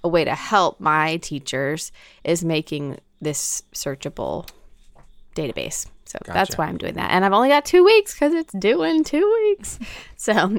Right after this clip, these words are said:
Speaker 1: what, what, it'll be done, hopefully, by then. Um, another, so then I think we've talked about it before, but just in case someone hasn't listened, um, to those particular episodes, numberless word problems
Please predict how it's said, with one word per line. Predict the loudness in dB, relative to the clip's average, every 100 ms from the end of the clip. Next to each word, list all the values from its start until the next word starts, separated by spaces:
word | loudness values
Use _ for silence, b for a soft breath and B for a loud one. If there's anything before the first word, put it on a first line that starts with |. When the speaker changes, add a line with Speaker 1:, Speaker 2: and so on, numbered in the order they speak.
| 0
Speaker 1:
what, | 0 0
what, | 0 0 2
it'll | 2 2
be | 4
done, | 6 6 4 0 -4
hopefully, | -6 -4 -6 -6 -10 B B B -6
by | -6
then. | -6 -10 -14 B B B B B B B B 2
Um, | 4 6 4 0 B B B B B B B -20 -20 -2
another, | 2 2 4 2 4 4 4 4 4
so | 4 4
then | 4 2 2 -2 -10 -18 -18 -20 -10 -4
I | -2
think | 0 0
we've | 0
talked | 2 2 4
about | 4 4
it | 2
before, | 0 2 4
but | 2 -2
just | -4 -6 -6 -6
in | -4 -2
case | 0 -2
someone | -2 -4 -4
hasn't | -6 -6
listened, | -8 -6 -8 -8 -6
um, | -4 -4 -6 -8 -8
to | -6 -4
those | -2 -2 -2 -6 -12
particular | -8 -6 -4 -4
episodes, | -4 -4 -6 -4
numberless | 0 2 2 0 0
word | 0 0
problems | 2 2 2 0 0 -4